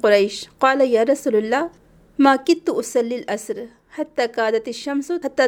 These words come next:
کادت الشمس تغرب۔ قال النبی صلی اللہ علیہ وسلم، واللہ ما صلیتها۔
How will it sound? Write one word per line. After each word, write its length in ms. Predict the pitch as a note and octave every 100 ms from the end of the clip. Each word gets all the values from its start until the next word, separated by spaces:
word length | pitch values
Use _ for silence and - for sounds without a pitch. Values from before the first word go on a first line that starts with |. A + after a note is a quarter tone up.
| B3
کادت 300 | A#3+ A3+ A3
الشمس 460 | A#3+ - D4 D4 E4+ E4
تغرب۔ 520 | A3+ B3 C#4 C#4+ D#4
قال 200 | A#3+ A3+
النبی 400 | A3 A3 A3 C#4
صلی 220 | C#4+ A3+
اللہ 180 | G#3+ A3
علیہ 320 | A3 C4 A3+
وسلم، 400 | A3+ C4+ C4 B3 C#4 _ _ _ -
واللہ 460 | C#4 C#4 D4+ D#4+
ما 160 | C#4 A3 -
صلیتها۔ 720 | A3 G#3 G#3 A#3+ B3 A3+ C4